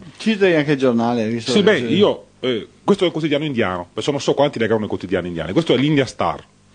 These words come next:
Speaker 1: Eh,
Speaker 2: Di
Speaker 1: vabbè.
Speaker 2: conseguenza, cioè, che qui c'è un articolo di sette pagine sull'India Star contro Madre Teresa di Calcutta.
Speaker 1: Fra, fra parentesi,
Speaker 2: <laughs> Cioè,
Speaker 1: fra l'altro,
Speaker 2: fra
Speaker 1: la, la
Speaker 2: parentesi.
Speaker 1: macellaia dell'India, eh?
Speaker 2: Questo non è un articolo uscito in occasione del Papa,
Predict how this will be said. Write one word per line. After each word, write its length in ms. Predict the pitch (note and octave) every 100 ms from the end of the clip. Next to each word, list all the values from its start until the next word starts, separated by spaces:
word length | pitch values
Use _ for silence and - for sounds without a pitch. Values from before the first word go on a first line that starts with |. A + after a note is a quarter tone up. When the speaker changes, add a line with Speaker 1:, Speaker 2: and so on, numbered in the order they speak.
| _
Speaker 1:
Eh, 60 | C#3+ A#2 -
Speaker 2:
Di 220 | G2+ B2+
Speaker 1:
vabbè. 120 | C#3
Speaker 2:
conseguenza, 800 | D#3+ B2 D#3+ D3+ F3 E3+ E3+ -
cioè, 280 | - B2 F2 - - _
che 140 | - E3
qui 260 | - G3+
c'è 160 | - C#3+
un 140 | B2+
articolo 420 | C#3 - E3 C3
di 60 | G#2+
sette 280 | - D3 C3
pagine 380 | - A#2 G#2 F#2+
sull'India 340 | - A2 C#3
Star 320 | C#3 C#3 D#3 -
contro 300 | F3 E3+ E3
Madre 180 | C3 C3
Teresa 220 | A#2 A#2
di 100 | A2+
Calcutta. 500 | G2+ F2+ D#2+ - - _ _ _
Speaker 1:
Fra, 360 | - - D3 -
fra 300 | - - A3+
parentesi, 480 | - F#3 E3 E3 D#3
Speaker 2:
<laughs> 80 | F#3+
Cioè, 180 | G3
Speaker 1:
fra 120 | F#3+ F#3
l'altro, 80 |
Speaker 2:
fra 60 | C#3+
Speaker 1:
la, 100 | D3
la 60 | C#3
Speaker 2:
parentesi. 260 | E3 D#3+
Speaker 1:
macellaia 520 | D#3+ D#3+ F3 D#3+ E3 D#3
dell'India, 560 | D3 C3 B2 A#2+ A#2+
eh? 20 | F#3+
Speaker 2:
Questo 260 | - G#3+ F3+
non 120 | C#3
è 60 | F3
un 60 |
articolo 320 | G3 - D3+ B2
uscito 220 | - B2
in 60 |
occasione 340 | A2+ G#2 G#2 G#2
del 140 | F2+
Papa, 340 | - - -